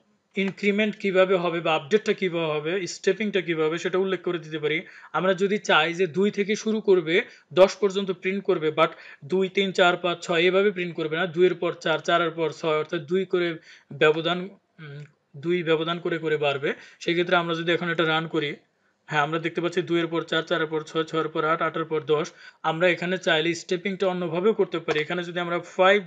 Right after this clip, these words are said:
দেই বা আমরা থ্রি দেই, সেই ক্ষেত্রে কিন্তু তিন করে করে ব্যবধান করে আগাবে, এক ধরনের ইনক্রিমেন্ট। তো দুইয়ের পর পাঁচ, পাঁচের পর আট, এভাবে কিন্তু আমাদের এখানে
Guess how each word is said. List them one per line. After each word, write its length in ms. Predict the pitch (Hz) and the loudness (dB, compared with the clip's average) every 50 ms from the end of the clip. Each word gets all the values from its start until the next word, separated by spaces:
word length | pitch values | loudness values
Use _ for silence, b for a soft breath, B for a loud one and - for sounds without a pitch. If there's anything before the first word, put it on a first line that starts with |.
| 151 | -4
দেই 260 | 156 160 160 165 185 190 B B B B B B - | -2 -2 0 0 -2 -4 B B B B B B -14
বা 260 | 151 151 160 160 160 | -4 0 2 2 4
আমরা 220 | 160 170 175 180 | 2 2 0 0
থ্রি 300 | 175 180 - - 185 208 | 0 0 -4 -2 -2 -2
দেই, 300 | 185 170 156 156 160 208 - b b b b b b b _ | 0 0 -2 -4 -4 -6 -12 b b b b b b b _
সেই 180 | - - 175 | -8 -4 -4
ক্ষেত্রে 280 | 160 160 180 175 190 196 | -2 -2 -2 -4 -4 -6
কিন্তু 220 | 185 196 185 208 | -6 -4 -6 -6
তিন 240 | 202 - 214 208 208 | -6 -4 -4 -4 -2
করে 220 | 190 208 196 190 180 | 0 2 2 2 2
করে 200 | 185 175 175 160 | 2 0 0 2
ব্যবধান 400 | 165 165 160 160 160 165 156 147 | 2 2 2 2 0 -2 -4 -2
করে 220 | 170 165 156 151 | 0 2 2 4
আগাবে, 360 | 147 143 139 139 131 143 165 226 - - b b b b b b b _ _ _ _ - | 2 2 2 0 0 2 0 0 0 -6 b b b b b b b _ _ _ _ -4
এক 140 | 175 156 143 | -4 -2 0
ধরনের 280 | 156 160 170 180 180 | 0 -2 0 0 0
ইনক্রিমেন্ট। 560 | 180 185 180 - - 175 165 151 143 135 127 - | 0 0 -2 -4 -4 -4 -4 -4 -4 -8 -8 -6
তো 100 | 156 151 | -8 -4
দুইয়ের 240 | 147 170 175 175 | 2 2 2 2
পর 180 | 165 165 175 165 | 2 0 -4 -4
পাঁচ, 280 | 165 - 160 165 160 - | -2 0 0 0 0 0
পাঁচের 320 | 175 160 156 - 160 151 | -4 -4 -4 -4 -6 -6
পর 180 | 151 160 156 156 | -4 -2 0 0
আট, 160 | 160 170 180 | 0 0 0
এভাবে 320 | 165 151 151 147 151 156 | -2 -4 -4 -4 -4 -6
কিন্তু 240 | 151 165 156 147 165 | -10 -10 -8 -6 -4
আমাদের 260 | 151 151 147 151 156 | -4 -4 -4 -4 -4
এখানে 260 | 156 139 160 180 233 | -4 -4 -4 -4 -6